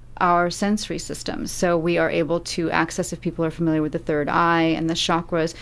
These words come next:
you're constantly receiving information. The consciousness, due to not having been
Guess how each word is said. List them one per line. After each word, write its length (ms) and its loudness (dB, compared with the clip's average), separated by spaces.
you're 100 0
constantly 680 2
receiving 460 2
information. 880 0
The 80 2
consciousness, 880 0
due 260 0
to 180 -4
not 180 2
having 400 2
been 300 -2